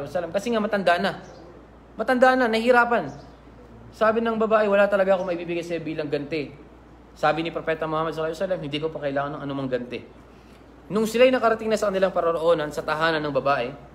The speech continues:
mga kapatid, ang babae nagmadali pumasok ng kanyang bahay. Sabi niya, "Sandali lamang, iho, dito ka lamang.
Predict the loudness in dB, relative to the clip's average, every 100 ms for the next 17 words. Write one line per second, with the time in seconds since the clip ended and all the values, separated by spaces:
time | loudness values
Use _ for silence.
0 | -6 -4 -2 -6 -6 -8 -10 -18 -20 -20
1 | -20 -20 -20 -20 -20 -20 -20 -20 -20 -20
2 | -20 -20 -20 -20 -20 -20 -4 -2 2 6
3 | 6 6 0 -2 0 -2 0 -2 0 -6
4 | -6 -4 -2 0 0 0 0 -2 0 0
5 | -2 -8 -18 -20 -20 -20 -20 -20 -16 -6
6 | -2 0 2 2 0 -4 -6 -6 -6 -2
7 | 0 0 -4